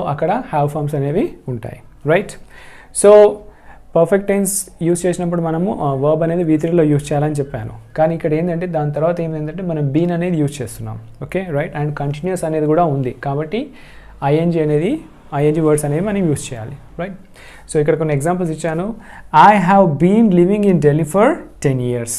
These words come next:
ఓకే, అంటే నేను గత పది సంవత్సరాల నుండి ఢిల్లీలో నివసిస్తూ ఉన్నాను, అంటే ఇప్పుడు కూడా నివసిస్తూ ఉన్నాను. కానీ యాక్షన్ అనేది ఎప్పుడు మొదలైంది? పది సంవత్సరాల క్రితం మొదలైంది. అంటే పది సంవత్సరాల నుండి యాక్షన్ అనేది కంటిన్యూ అవుతుంది, ఇప్పుడు కూడా కంటిన్యూ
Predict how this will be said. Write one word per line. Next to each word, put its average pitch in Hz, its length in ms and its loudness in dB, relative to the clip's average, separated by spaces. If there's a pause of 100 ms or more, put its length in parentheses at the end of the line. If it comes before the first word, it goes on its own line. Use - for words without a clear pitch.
(280)
ఓకే, 135 180 0 (460)
అంటే 165 160 0 (120)
నేను 165 200 0 (120)
గత 156 160 0 (360)
పది 151 220 0
సంవత్సరాల 165 500 2
నుండి 160 160 0 (100)
ఢిల్లీలో 151 360 2 (180)
నివసిస్తూ 147 480 -2 (140)
ఉన్నాను, 120 320 -4
అంటే 139 160 -4
ఇప్పుడు 160 200 -4
కూడా 190 180 2
నివసిస్తూ 175 380 -4 (100)
ఉన్నాను. 113 260 -6 (320)
కానీ 160 140 -2 (160)
యాక్షన్ 147 280 -4
అనేది 180 160 0
ఎప్పుడు 175 220 -2
మొదలైంది? 165 420 -2 (120)
పది 147 240 0
సంవత్సరాల 151 440 -2
క్రితం 165 260 -2
మొదలైంది. 120 420 -6
అంటే 147 220 -6
పది 147 240 0
సంవత్సరాల 147 460 -2
నుండి 165 240 -4
యాక్షన్ 151 260 -4
అనేది 156 240 -4
కంటిన్యూ 151 320 -4
అవుతుంది, 156 320 -4 (540)
ఇప్పుడు 165 200 2
కూడా 196 200 0
కంటిన్యూ 170 300 -2